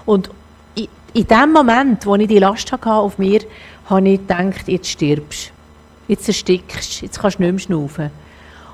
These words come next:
Und in dieser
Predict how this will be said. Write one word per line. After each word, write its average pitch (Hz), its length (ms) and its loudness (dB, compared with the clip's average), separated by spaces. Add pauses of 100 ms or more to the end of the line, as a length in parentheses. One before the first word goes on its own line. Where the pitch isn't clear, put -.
(180)
Und 190 340 2 (1160)
in 214 200 2
dieser 285 540 6